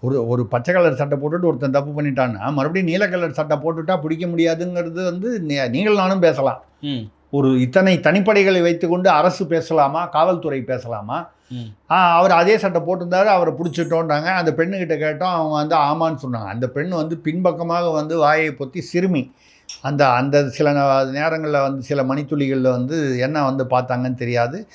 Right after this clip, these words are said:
Speaker 1: ஏறத்தாழ இதே மாதிரி முதல்ல ஒருத்தரை பிடிச்சி அவர் இல்லைன்னு சொல்லி அனுப்பிச்சிட்டாங்க.
Speaker 2: ம்.
Speaker 1: ஒரு நாலு நாள் முன்னால
Speaker 2: ம்.
Speaker 1: ஒருத்தரை பிடிச்சிட்டு, அவர் அப்புறம் அவர் இல்லைங்கிற மாதிரி அனுப்பிச்சிட்டாங்க.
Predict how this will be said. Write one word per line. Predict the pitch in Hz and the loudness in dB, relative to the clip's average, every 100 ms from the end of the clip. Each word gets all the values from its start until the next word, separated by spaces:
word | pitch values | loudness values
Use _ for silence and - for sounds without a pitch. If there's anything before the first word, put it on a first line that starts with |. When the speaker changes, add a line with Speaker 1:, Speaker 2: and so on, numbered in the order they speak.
| - - 131 | -20 -16 -2
Speaker 1:
ஏறத்தாழ | 147 160 156 165 180 175 143 - - | 4 4 6 4 4 4 0 -14 -6
இதே | 131 170 226 | 2 4 6
மாதிரி | 208 202 | 6 4
முதல்ல | 170 160 208 202 | 4 4 6 4
ஒருத்தரை | 180 170 170 | 2 0 -2
பிடிச்சி | 170 151 202 | -2 0 2
அவர் | 170 160 | 4 2
இல்லைன்னு | 170 190 185 | 2 0 0
சொல்லி | 180 175 | 0 0
அனுப்பிச்சிட்டாங்க. | 170 160 151 151 104 - _ | -2 -6 -2 -2 -4 -10 _
Speaker 2:
ம். | 131 110 101 | -14 -14 -8
Speaker 1:
ஒரு | 123 | -2
நாலு | 143 165 | 2 2
நாள் | 165 165 | 2 -2
முன்னால | 147 143 139 101 95 139 | 0 0 0 -2 -4 -2
Speaker 2:
ம். | 147 | 0
Speaker 1:
ஒருத்தரை | 143 147 123 | 0 0 -2
பிடிச்சிட்டு, | 151 139 135 107 95 113 147 - _ _ - | -4 -4 -4 -6 -8 -8 -8 -10 _ _ -4
அவர் | 160 180 | 2 4
அப்புறம் | 185 185 190 | 4 4 4
அவர் | 170 160 | 4 4
இல்லைங்கிற | 160 165 175 170 156 151 | 2 2 0 2 0 0
மாதிரி | 151 139 | 0 -2
அனுப்பிச்சிட்டாங்க. | 135 131 117 101 | -2 -6 -6 -6